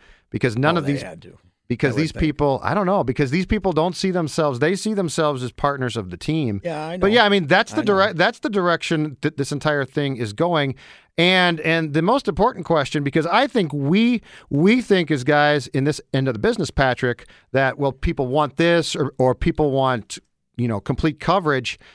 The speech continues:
Speaker 1: I wonder how many fans, Vikings fans, you know what, say, "I like the team website because, darn it, it tells me all
Speaker 2: Yeah.
Speaker 1: I need to know. And if
Speaker 2: Mm-hmm.
Speaker 1: it's negative, I don't need that."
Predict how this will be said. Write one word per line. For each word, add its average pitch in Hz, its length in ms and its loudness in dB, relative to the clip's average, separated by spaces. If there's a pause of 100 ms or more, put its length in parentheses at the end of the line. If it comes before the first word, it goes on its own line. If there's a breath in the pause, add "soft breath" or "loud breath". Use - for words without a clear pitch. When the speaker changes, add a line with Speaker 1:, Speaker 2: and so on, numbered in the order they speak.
(440 soft breath)
Speaker 1:
I 151 160 0
wonder 262 240 0
how 165 200 0
many 165 180 -2
fans, 143 520 -2
Vikings 139 400 0
fans, 101 480 -4
you 139 80 0
know 170 120 0
what, 185 240 -2
say, 170 400 -2 (440)
"I 226 140 -4
like 220 240 -2
the 139 80 0
team 120 400 -2 (180)
website 151 460 0
because, 117 360 -4
darn 151 280 2
it, 156 80 0
it 131 100 -4
tells 147 240 0
me 131 120 -2 (100)
all 185 220 6
Speaker 2:
Yeah. - 80 -4
Speaker 1:
I 170 120 4
need 165 160 0
to 160 60 -2
know. 156 240 2
And 151 100 2
if 165 60 2
Speaker 2:
Mm-hmm. 127 80 2
Speaker 1:
it's 131 160 -2
negative, 247 420 2
I 160 140 4
don't 165 160 0
need 143 180 -2
that." - 220 -10